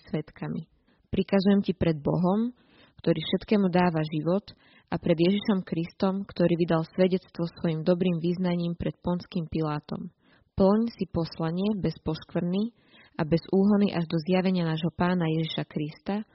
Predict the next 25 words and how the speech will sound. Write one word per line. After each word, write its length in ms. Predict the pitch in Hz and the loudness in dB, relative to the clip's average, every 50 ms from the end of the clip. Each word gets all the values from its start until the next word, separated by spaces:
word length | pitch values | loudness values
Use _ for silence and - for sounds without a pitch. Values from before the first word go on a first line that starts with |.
| _ _ - - - _ _ | _ _ -20 -20 -20 _ _
ktoré 320 | - - 165 170 165 160 - | -6 -2 0 0 0 -2 -4
v 60 | - | -2
stanovenom 480 | - 196 196 208 190 202 190 180 165 160 - | 0 2 2 4 4 4 4 4 2 0 -2
čase 320 | - 175 180 - - 175 - - | -2 -2 -2 -2 -2 -4 -2 -2
ukáže 480 | 170 - - 190 175 170 165 170 160 147 | -4 -2 0 0 0 0 0 0 -2 -2
blahoslavený 800 | 156 160 165 180 180 - - - 190 175 180 185 185 185 180 - | 0 0 0 0 0 -2 0 0 0 2 2 2 0 0 -2 -2
a 80 | - 156 | -2 -2
jediný 400 | 156 165 156 170 170 165 160 - | -2 0 0 0 0 -2 -2 -2
panovník, 640 | - 151 151 160 165 170 185 185 185 185 190 - _ _ | -2 -2 -2 -2 -2 -2 0 0 -2 -2 -4 -6 _ _
kráľ 400 | - - - 165 165 165 160 156 - - - - - - _ - | -8 -4 -2 -2 0 0 -2 -4 -6 -10 -16 -20 -20 -20 _ -6
kráľujúcich 880 | - 170 165 170 180 190 196 196 196 196 - - 202 202 - - - 165 | -4 0 2 4 4 4 4 4 2 0 0 -2 -4 -4 -4 -4 -8 -10
a 80 | 160 | -8
pán 320 | - - 175 165 165 165 160 | -4 -2 0 0 0 -2 -2
panujúcich, 800 | - 160 156 156 151 151 151 156 156 - - - 202 208 - - - - _ _ _ _ _ _ _ _ - | -4 -4 -4 -2 -4 -4 -4 -6 -6 -6 -4 -4 -4 -4 -4 -8 -14 -20 _ _ _ _ _ _ _ _ -4
on, 400 | 165 175 190 202 214 220 220 - _ _ _ _ - | -2 0 0 0 -2 -4 -6 -10 _ _ _ _ -8
ktorý 240 | - 180 170 165 170 180 196 185 | -2 -2 0 2 2 2 2 4
jediný 240 | 214 202 190 180 | 2 2 2 0
má 80 | 160 147 | -2 -2
nesmrteľnosť 880 | 156 180 202 - - 208 196 185 - - 175 170 170 165 165 - - - | -2 -2 -4 -2 -2 -2 -2 -2 -2 -2 -2 -2 -2 -2 -4 -6 -8 -10
a 80 | - | -10
prebýva 640 | - _ - 175 180 175 160 180 175 160 165 160 165 - - - - - _ _ _ _ _ | -8 _ 0 0 0 2 0 0 0 0 0 -2 -2 -4 -8 -16 -20 -20 _ _ _ _ _
v 160 | 180 170 185 | -2 0 0
neprístupnom 800 | 196 - 214 196 202 190 - - 196 - - 180 175 165 165 - - - - - - | 0 0 0 0 0 0 -2 -6 -8 -4 -2 -2 -2 -2 -2 -6 -8 -14 -18 -10 -6
svetle, 560 | 160 160 - - - 185 196 208 220 220 - _ _ _ _ _ _ _ _ - | -6 -6 -6 -4 -4 -2 -2 -2 -4 -6 -10 _ _ _ _ _ _ _ _ -6
ktorého 400 | - - 185 180 185 185 185 180 | 0 2 2 4 4 4 2 2